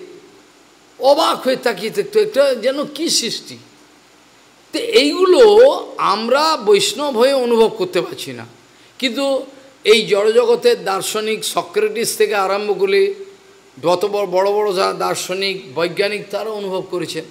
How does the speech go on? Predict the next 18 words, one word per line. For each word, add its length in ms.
তারা 260
বলছেন, 380
"আমরা 220
আশ্চর্য 500
হয়ে 160
যাই, 120
কী 200
করে 260
এই 80
সৃষ্টি 400
হলো, 360
এত 360
সুন্দর, 540
একটার 440
পর 140
একটা, 480
শীত 400
আসছে, 640